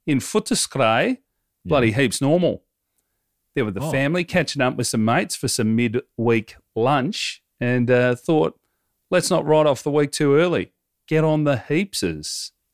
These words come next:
Speaker 2: Midweek, great time to start. Never stop.
Speaker 1: Get
Speaker 2: Chuck the
Speaker 1: around 'em.
Speaker 2: heaps in. Yeah.
Speaker 1: Bloody
Speaker 2: There's
Speaker 1: change
Speaker 2: a
Speaker 1: your
Speaker 2: heaps
Speaker 1: life.
Speaker 2: in the, in the green room
Speaker 1: Hmm.
Speaker 2: of,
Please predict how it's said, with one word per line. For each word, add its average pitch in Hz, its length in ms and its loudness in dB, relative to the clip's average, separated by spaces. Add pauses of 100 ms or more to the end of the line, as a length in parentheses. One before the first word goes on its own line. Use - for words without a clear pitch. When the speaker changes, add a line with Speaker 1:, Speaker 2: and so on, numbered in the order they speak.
(180)
Speaker 2:
Midweek, 87 580 -6 (260)
great 90 240 -8
time 87 240 -6
to 78 80 -14
start. 87 480 -6 (480)
Never 90 200 -6
stop. - 440 -10 (360)
Speaker 1:
Get 120 140 0
Speaker 2:
Chuck 95 120 0
the 101 40 -6
Speaker 1:
around 113 240 -2
'em. 95 60 -6
Speaker 2:
heaps 82 160 -12
in. 80 180 -10 (320)
Yeah. 85 140 -8
Speaker 1:
Bloody 95 220 -4
Speaker 2:
There's - 100 -16
Speaker 1:
change 123 240 0
Speaker 2:
a 92 80 -2
Speaker 1:
your 92 100 -2
Speaker 2:
heaps 135 100 2
Speaker 1:
life. 104 280 -4 (100)
Speaker 2:
in 95 160 -2
the, 87 160 -4 (480)
in 90 160 -2
the 85 80 -2
green 120 460 0
room 82 400 -4 (380)
Speaker 1:
Hmm. 98 240 -8 (100)
Speaker 2:
of, 92 300 -6